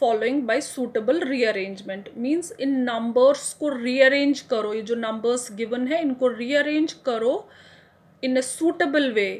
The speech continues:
And what's the suitable way of rearranging the numbers? कि उनको मैं इस तरह से उनका ऑर्डर चेंज करूँ कि मेरा मल्टीप्लिकेशन ईजी हो। ठीक है, now let's start doing the question। The first question is,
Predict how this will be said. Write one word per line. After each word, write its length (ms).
And 200
what's 280
the 140
suitable 560
way 160
of 200
rearranging 600
the 140
numbers? 520
कि 140
उनको 420
मैं 160
इस 240
तरह 220
से 240
उनका 520
ऑर्डर 500
चेंज 520
करूँ 260
कि 140
मेरा 360
मल्टीप्लिकेशन 1040
ईजी 400
हो। 80
ठीक 180
है, 120
now 80
let's 340
start 320
doing 240
the 160
question। 420
The 40
first 300
question 420
is, 420